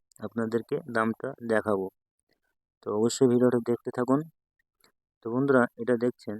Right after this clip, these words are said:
উনিশশো আটানব্বই এর একটি দু টাকার কয়েন। উনিশশো আটানব্বই এর এটি দু টাকা কয়েন। এই কয়েনটার মধ্যে সব থেকে কোন কয়েনটা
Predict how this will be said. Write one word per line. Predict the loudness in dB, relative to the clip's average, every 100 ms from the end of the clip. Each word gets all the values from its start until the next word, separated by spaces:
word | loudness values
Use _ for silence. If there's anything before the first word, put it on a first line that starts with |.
| -12 _ _ _ _ _ _ _ _ _ _ _ _ _ _ _ _ _
উনিশশো | -4 -4 -2 2 4
আটানব্বই | 4 4 4 4 4 4
এর | 2 _ _ _ _ -10
একটি | -8 -8 -6 -6 -6 _ _ _ -10
দু | 2 4
টাকার | 6 4 2
কয়েন। | 0 -8 -8 -14 _ _ _ _ _ _ _ _ _ -20 _ _ _ _ -10
উনিশশো | -4 -2 4 6 6
আটানব্বই | 6 6 6 4 2
এর | 0 -4
এটি | 0 2
দু | 2 4
টাকা | 2 2 0
কয়েন। | 0 0 -2 -10 _ _ -20 -20 _ _ _ _ _ _ _ _ -6
এই | 0 2
কয়েনটার | 4 4 6 6 6
মধ্যে | 4 4 -2 -2 _ _ _ -12
সব | -12 -8
থেকে | -2 2 2 0 _ -4
কোন | 0 2
কয়েনটা | 4 2 2 2